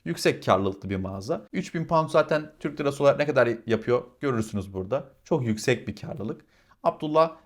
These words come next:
risk almadan bu zamana kadar ürünlerini müşterilere satıyordu. Yani sermayesi olan insanlara satıyordu. Dediğim gibi bizim için ürün bulmak sorun değil. Elimizde çok fazla ürün var. Bunları ücret karşılığı cüzi miktarlarda satıyoruz. Ve satan bir sürü arkadaş da var zaten.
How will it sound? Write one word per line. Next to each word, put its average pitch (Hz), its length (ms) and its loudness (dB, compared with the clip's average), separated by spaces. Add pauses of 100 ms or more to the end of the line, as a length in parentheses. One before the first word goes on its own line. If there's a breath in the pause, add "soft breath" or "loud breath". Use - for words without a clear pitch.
(120)
risk 185 220 -2
almadan 120 440 4
bu 104 40 -2
zamana 98 360 0
kadar 98 360 -2
ürünlerini 107 540 2
müşterilere 113 520 2
satıyordu. 95 680 -4
Yani 104 180 -6
sermayesi 107 560 2
olan 98 160 4
insanlara 95 420 -4
satıyordu. - 520 -10 (220 soft breath)
Dediğim 107 160 -2
gibi 92 140 -4
bizim 113 180 -2
için 110 160 -2
ürün 107 200 4
bulmak 104 260 2
sorun 104 300 -4
değil. 135 240 -10
Elimizde 120 260 0
çok 117 220 -2
fazla 98 300 2
ürün 98 220 -4
var. 139 120 -4 (320 soft breath)
Bunları 127 420 -2 (200 loud breath)
ücret 143 320 -2
karşılığı 110 460 -2
cüzi 120 240 -2
miktarlarda 95 460 0
satıyoruz. 135 520 -6 (160)
Ve 156 60 0
satan 151 320 -4
bir 151 100 -2
sürü 139 200 -2
arkadaş 127 460 2
da 98 80 2
var 95 120 2
zaten. 101 420 -6